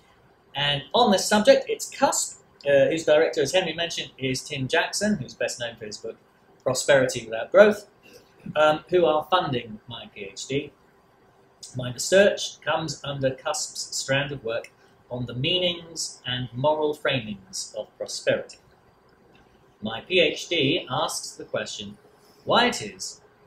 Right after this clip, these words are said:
that in the nearly five decades since publication of the Club of Rome's Limits to Growth report,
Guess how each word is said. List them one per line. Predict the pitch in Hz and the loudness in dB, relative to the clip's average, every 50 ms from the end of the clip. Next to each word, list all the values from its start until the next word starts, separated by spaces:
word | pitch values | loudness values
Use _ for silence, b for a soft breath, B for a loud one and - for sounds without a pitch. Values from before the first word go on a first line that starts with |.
| _ _ _ _ - - | _ _ _ _ -20 -20
that | - - - | -16 -8 -4
in | 135 135 127 | -4 -2 -2
the | 123 | -2
nearly | 131 147 185 202 185 | -2 -2 0 0 -2
five | - - - 202 262 285 269 269 | -4 -2 0 2 2 2 2 2
decades | - - - - 120 104 - - - | 2 0 0 -2 -8 -12 -12 -12 -12
since | - 131 127 - | -10 -10 -10 -10
publication | - - 156 151 175 175 - 135 117 110 - 131 123 | -10 -10 -8 -4 -4 -2 -2 -2 -2 -2 -6 -12 -14
of | - | -16
the | 117 | -18
Club | - - - 139 139 160 | -18 -10 -10 -6 -6 -6
of | 156 - | -4 -2
Rome's | 127 127 123 123 120 - - | -2 -2 -2 -2 -6 -8 -8
Limits | 131 131 135 - - - | -8 -8 -6 -8 -10 -14
to | - | -6
Growth | - 143 160 165 160 - | -2 0 0 0 -2 -6
report, | 208 - _ - - - - - | -12 -16 _ -18 -18 -16 -16 -18